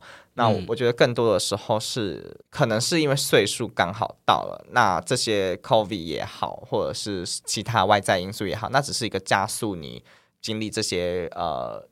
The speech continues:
Speaker 1: 人生的阶段的一个加速器。
Speaker 2: 对。
Speaker 1: 我个人是这么理解。
Speaker 2: 是。
Speaker 1: 那所以你面到的，面临到的一些挑战跟，呃，成长，就是会来得非常非常快，就是
Speaker 2: 是。
Speaker 1: 马上就要去处理这个，呃，任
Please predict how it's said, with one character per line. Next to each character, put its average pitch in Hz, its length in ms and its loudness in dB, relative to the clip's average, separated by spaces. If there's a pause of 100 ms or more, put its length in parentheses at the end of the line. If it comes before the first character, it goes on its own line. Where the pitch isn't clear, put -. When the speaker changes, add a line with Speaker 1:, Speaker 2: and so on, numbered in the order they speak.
(100)
Speaker 1:
人 101 120 -6
生 120 100 -6
的 101 60 -4
阶 90 240 -4
段 92 220 0
的 52 100 -10
一 50 60 -14
个 65 280 -6 (520)
加 104 160 4
速 104 240 -4
器。 - 340 -6 (240)
Speaker 2:
对。 127 120 4
Speaker 1:
我 - 40 0 (140)
个 139 100 6
人 92 100 2
是 113 140 -6
这 98 140 -2
么 78 100 -8
理 55 240 -16
解。 - 180 -8
Speaker 2:
是。 120 280 -4 (140)
Speaker 1:
那 123 300 4 (320)
所 - 160 2
以 160 60 6
你 110 240 -2
面 117 320 -2
到 120 160 6
的， 101 160 -2
面 139 320 0
临 98 160 -2
到 110 160 8
的 90 100 0
一 85 60 -4
些 104 100 -2
挑 - 240 2
战 98 220 -2
跟， 78 440 -2 (120)
呃， 57 500 -10 (580)
成 101 240 0
长， - 240 0
就 120 140 -4
是 123 140 -4
会 131 140 0
来 80 120 0
得 73 80 -4
非 - 220 2
常 110 100 0
非 123 80 2
常 - 160 0
快， - 180 -2 (440)
就 117 80 -8
是 110 60 -2
Speaker 2:
是。 117 260 0 (360)
Speaker 1:
马 98 160 -4
上 131 200 0
就 127 100 0
要 110 80 2
去 120 140 -6
处 - 240 -6
理 98 100 -8
这 117 140 -4
个， 60 360 -8 (140)
呃， 80 420 -6 (200)
任 123 180 2